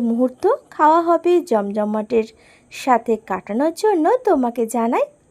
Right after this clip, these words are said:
অনেক ধন্যবাদ। আবার দেখা হবে পরবর্তী ভিডিওতে। আজ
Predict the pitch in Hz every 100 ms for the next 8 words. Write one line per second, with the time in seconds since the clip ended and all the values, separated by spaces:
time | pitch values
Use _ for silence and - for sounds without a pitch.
0 | - 202 190 185 185 196 - - - _
1 | _ _ _ _ _ _ _ _ _ _
2 | _ _ - _ _ _ _ _ _ _
3 | _ _ _ _ _ _ 208 202 208 214
4 | 214 247 269 269 508 - _ _ _ 285
5 | 294 302 311 330 349 330 339 339 330 392
6 | 571 _ _ _ _ - 202